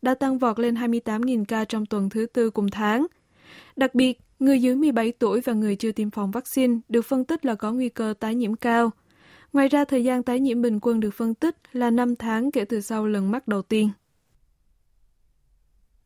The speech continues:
Luật thúc đẩy ngành công nghiệp chip bán dẫn của Mỹ là con dao hai lưỡi với doanh nghiệp Hàn Quốc.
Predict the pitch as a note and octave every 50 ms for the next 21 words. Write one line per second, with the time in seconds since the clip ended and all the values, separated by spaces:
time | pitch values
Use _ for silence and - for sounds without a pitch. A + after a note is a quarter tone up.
0 | _ _ _ _ - - - _ _ - C#4+ C#4+ C#4 C#4 - - F#4 - - B3+
1 | - - C4 C#4+ C4+ A#3 A3 C4+ B3 B3 B3 A#3+ G#3+ - - C#4+ C#4+ - C#4+ D4
2 | C#4+ C4+ G3 A3+ A#3+ - B3 A#3+ A#3+ A#3 G#3+ F3+ A#3+ C#4 D4 D4 _ _ C4+ C4
3 | B3+ B3+ C#4 C4+ C4 C4 C4+ C4+ C4 A#3+ C4 B3+ B3 A#3 A#3+ A3+ F#3+ A3 C4 C#4
4 | C#4 - - A3+ G#3+ A#3 B3+ A#3+ A3+ A3 A3 G#3+ G3+ - A3 G#3 G3+ G3+ C4+ D#4+
5 | D#4+